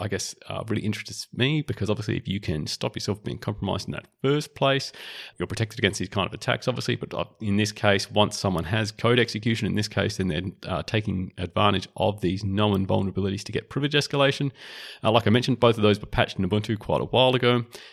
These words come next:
And even for that kernel privilege escalation vulnerability, uh, we actually released a live patch for that one as well. So that really shows the value in services such as live patch. You can still stay protected against the kind of vulnerabilities that people are exploiting out there, uh, without even needing to reboot.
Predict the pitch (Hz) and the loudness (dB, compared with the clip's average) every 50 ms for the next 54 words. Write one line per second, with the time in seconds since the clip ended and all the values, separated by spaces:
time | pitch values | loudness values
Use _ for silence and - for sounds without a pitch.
0 | - - 90 92 95 104 107 98 98 95 90 - - - 95 90 - - - - | -8 -2 0 2 4 4 4 4 2 2 0 -2 -4 -4 -4 -4 -4 -6 -2 0
1 | 120 120 113 104 - - 135 139 131 143 135 - - 127 127 123 131 127 117 123 | 2 2 2 0 -2 -2 -2 0 0 -2 -2 0 0 0 0 0 0 0 2 2
2 | 120 120 123 120 123 120 123 120 117 117 113 - - 101 95 87 90 104 101 - | 2 2 0 0 0 0 2 2 0 0 -2 -4 -4 -2 -2 0 0 0 -2 -2
3 | - - 90 87 92 95 - - - 82 87 95 101 110 117 123 - - 117 - | -4 -6 -4 -4 -4 -4 -4 -6 -6 -6 -2 2 2 4 2 2 0 -2 -2 -2
4 | - - - 90 - - 90 95 - - - 175 175 151 117 90 - - - - | -2 -4 -4 -4 -4 -4 -4 -6 -6 -4 0 4 6 6 6 4 2 -4 -10 -16
5 | - - - - - - - 135 120 - 120 127 120 - - 120 117 110 - 90 | -16 -16 -18 -18 -6 0 4 4 4 4 4 4 4 4 6 4 4 4 4 2
6 | 87 107 110 113 110 113 104 101 - - 90 87 82 85 - - 113 104 107 107 | 6 6 6 6 6 4 2 2 2 0 -2 -2 -2 -2 -2 -2 -2 -2 -2 -4
7 | - 107 - - - 147 139 - 135 127 - 123 120 123 123 - - 131 120 - | -8 -10 -10 -8 -6 -6 -4 -2 -2 -2 0 0 0 0 0 0 -2 -2 -2 -2
8 | - 135 127 110 95 - - - 107 - - 98 98 - - - - - 135 131 | -2 -2 -2 -2 -2 -4 -4 -6 -6 -4 -2 -4 -4 -4 -6 -8 -4 -4 -4 -2
9 | - 143 - - 98 - - 110 110 123 113 - 113 113 - - 120 123 120 113 | -2 -4 -4 -4 -6 -2 2 2 2 2 2 -2 -6 -4 -2 0 2 2 2 4
10 | 104 120 120 123 120 104 120 120 120 117 113 107 104 107 113 113 - - - 123 | 4 4 4 4 2 2 2 2 2 0 0 -2 -2 -4 -6 -6 -6 -4 -2 -2
11 | 120 113 - 101 - - - 123 120 - - 139 - - - - 123 123 120 110 | -2 0 -2 -4 -2 0 0 0 2 2 0 -2 -2 -2 0 2 2 4 4 2
12 | - - - 117 120 - 123 123 120 120 120 117 - - 95 95 92 90 87 98 | 0 0 0 -2 0 0 2 2 4 4 4 2 0 0 -2 0 0 0 0 2
13 | 98 107 101 - - 95 92 98 92 101 104 107 113 - - 113 139 147 117 92 | 2 2 2 2 0 -2 -2 -2 -2 -2 -2 -2 -2 0 0 2 2 4 4 4
14 | 80 - | 2 2